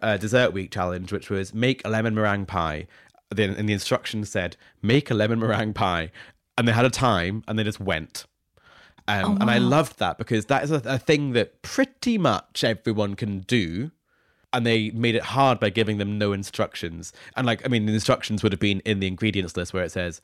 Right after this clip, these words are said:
Speaker 1: "For the meringue, these things, for the curd, these things, for the pastry, these things."
Speaker 2: Yeah.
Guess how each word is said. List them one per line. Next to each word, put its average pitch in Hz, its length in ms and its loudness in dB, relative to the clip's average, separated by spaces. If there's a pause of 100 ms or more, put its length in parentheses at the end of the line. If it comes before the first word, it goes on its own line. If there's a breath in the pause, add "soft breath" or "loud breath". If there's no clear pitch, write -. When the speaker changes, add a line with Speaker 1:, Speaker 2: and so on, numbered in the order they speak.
(120 soft breath)
Speaker 1:
"For 190 320 4
the 104 100 0
meringue, 98 580 -2 (500 soft breath)
these 90 220 -6
things, 80 400 -8
for 147 320 4
the 107 80 2
curd, 101 460 0
these 87 220 -6
things, 85 280 -10
for 104 220 0
the 95 60 -4
pastry, 120 360 -2
these 82 220 -8
things." 82 360 -10
Speaker 2:
Yeah. 185 300 0